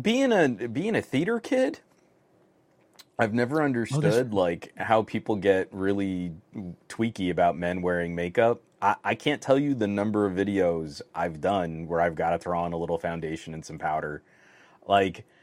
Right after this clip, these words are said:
Speaker 1: it's really not that big of a deal,
Speaker 2: No,
Speaker 1: guys.
Speaker 2: no, no, no, no.
Speaker 1: You
Speaker 2: No,
Speaker 1: know, like,
Speaker 2: absolutely not. I,
Speaker 1: it's
Speaker 2: I, <laughs> in my
Speaker 1: Actually, for,
Speaker 2: early
Speaker 1: for one of ours, for the, um, i-, if you'd like to see an example of just sort of a light touch makeup technique for a dude with kind of a scruffy beard like mine,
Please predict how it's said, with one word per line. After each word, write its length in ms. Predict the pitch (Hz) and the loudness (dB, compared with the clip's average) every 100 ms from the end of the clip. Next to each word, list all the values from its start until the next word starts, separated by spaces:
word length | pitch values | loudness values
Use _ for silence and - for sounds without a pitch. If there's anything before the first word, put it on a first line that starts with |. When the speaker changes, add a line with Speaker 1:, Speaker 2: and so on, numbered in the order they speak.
| _ _ | _ _
Speaker 1:
it's 220 | 135 127 98 | 0 0 0
really 500 | 104 123 117 104 98 | 2 6 6 6 2
not 300 | 90 85 - | 0 -2 2
that 260 | 85 80 | 2 2
big 180 | 90 80 | -2 -4
of 100 | 76 | -6
a 60 | 73 | -8
deal, 560 | 80 80 78 76 71 _ _ - | -8 -6 -6 -6 -10 _ _ 0
Speaker 2:
No, 340 | 82 320 135 | 6 8 6
Speaker 1:
guys. 60 | 113 | 4
Speaker 2:
no, 160 | 208 208 | 2 0
no, 120 | 180 | 0
no, 0 | |
no. 260 | 147 120 | 0 0
Speaker 1:
You 80 | 131 | -2
Speaker 2:
No, 140 | 104 165 | 0 2
Speaker 1:
know, 60 | |
like, 60 | 165 | 2
Speaker 2:
absolutely 440 | 165 101 147 123 | 2 2 4 0
not. 180 | 110 104 | -2 0
I, 100 | 110 | 0
Speaker 1:
it's 100 | 139 | 0
Speaker 2:
I, 180 | 135 156 - - - - | -2 -4 -6 -18 -18 -10
<laughs> 100 | - - - 151 - - - _ - | -8 -8 -10 -12 -14 -18 -20 _ -4
in 180 | 143 135 | -2 4
my 140 | 135 | 6
Speaker 1:
Actually, 360 | - 339 220 175 | 6 6 4 8
for, 260 | 247 233 | 8 8
Speaker 2:
early 0 | |
Speaker 1:
for 160 | 226 240 | 6 6
one 120 | 254 | 8
of 60 | 262 | 10
ours, 260 | 311 143 - | 8 6 2
for 180 | - 185 | 4 4
the, 280 | 180 196 | 6 6
um, 420 | 190 175 170 160 143 | 8 6 4 0 -2
i-, 40 | 143 | -2
if 360 | 135 156 156 156 | 2 2 4 2
you'd 120 | 156 | 8
like 180 | 160 160 | 8 8
to 80 | |
see 180 | 156 165 | 0 2
an 60 | 151 | 2
example 520 | 123 127 127 151 147 | 2 2 2 2 6
of 360 | 117 117 110 104 | 6 4 2 -4
just 160 | 110 | -4
sort 100 | 120 | 0
of 80 | 104 | 2
a 40 | 101 | 4
light 260 | 101 101 | 4 2
touch 260 | - 107 - | 0 -2 0
makeup 320 | 98 98 92 | -2 0 -2
technique 440 | - 95 95 104 | -2 -4 -4 -8
for 180 | - 90 | -4 -2
a 60 | 87 | -2
dude 340 | 82 87 95 | -4 -4 -4
with 300 | 92 90 87 | 0 0 0
kind 160 | - 92 | -4 -4
of 80 | 85 | -6
a 40 | |
scruffy 380 | - 85 85 82 | -4 -4 -4 -6
beard 200 | 87 90 | -4 -4
like 140 | 87 | -2
mine, 240 | 143 160 | 0 0